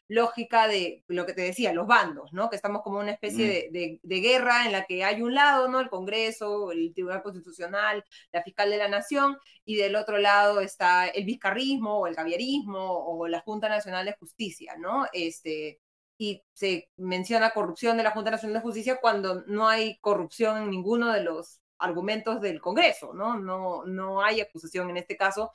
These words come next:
Speaker 1: como sí, como
Speaker 2: Ujú.
Speaker 1: bien decías, había sucedido cuando, cuando se cerró la, la, la, o se reformó el, la, el Consejo Nacional de la, de la Magistratura, ¿no? ¿Cómo ves un poco este, estos argumentos también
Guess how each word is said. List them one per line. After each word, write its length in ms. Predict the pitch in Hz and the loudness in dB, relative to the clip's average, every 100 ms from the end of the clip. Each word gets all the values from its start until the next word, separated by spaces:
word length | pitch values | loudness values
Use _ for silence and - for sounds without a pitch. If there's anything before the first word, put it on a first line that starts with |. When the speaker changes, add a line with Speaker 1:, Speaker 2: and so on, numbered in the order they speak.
| _ - _ | _ -20 _
Speaker 1:
como 260 | 202 185 | 0 0
sí, 160 | 185 208 | -2 -4
como 140 | 208 | -2
Speaker 2:
Ujú. 80 | 185 | 0
Speaker 1:
bien 140 | 185 190 | 0 -2
decías, 260 | 202 202 | -2 -2
había 200 | 196 180 | 0 -2
sucedido 580 | 180 - 165 180 190 196 - _ _ - | -4 -2 0 2 0 0 -6 _ _ -2
cuando, 460 | 175 165 160 - | 0 2 -2 -2
cuando 220 | - 160 | -2 -2
se 100 | 160 | -4
cerró 260 | 156 175 180 | -8 -4 0
la, 240 | 185 185 - | 2 0 0
la, 160 | 165 - | -6 -4
la, 240 | 160 156 - 151 - | -6 -6 -10 -16 -8
o 140 | 165 | -6
se 220 | 170 160 - | -6 -8 -6
reformó 480 | 170 165 175 233 247 | -8 -4 -2 2 2
el, 140 | 165 - | 0 -6
la, 260 | - 151 147 | -6 -6 -6
el 140 | 160 151 | -8 -8
Consejo 300 | 151 160 185 | -8 -8 -6
Nacional 440 | 180 - 151 156 | -6 -6 -4 -2
de 80 | 165 | 0
la, 320 | 160 147 - _ _ _ - | -2 -4 -10 _ _ _ -4
de 100 | 180 | 0
la 120 | 165 | 0
Magistratura, 840 | 160 - 165 165 170 269 196 139 | 0 -6 -8 -6 -2 0 0 0
¿no? 200 | 185 262 - - - _ _ | -4 -4 -6 -20 -20 _ _
¿Cómo 280 | - 311 330 | 0 6 8
ves 220 | 320 311 311 | 8 6 4
un 180 | 269 | 4
poco 460 | 269 262 240 240 233 | 4 2 4 4 4
este, 400 | 208 - 233 - | -2 -2 -2 0
estos 220 | 220 233 | -6 -6
argumentos 560 | 247 180 185 196 196 208 | -4 -2 0 -2 -2 -6
también 680 | 175 175 202 208 208 208 | -4 -2 0 2 2 -2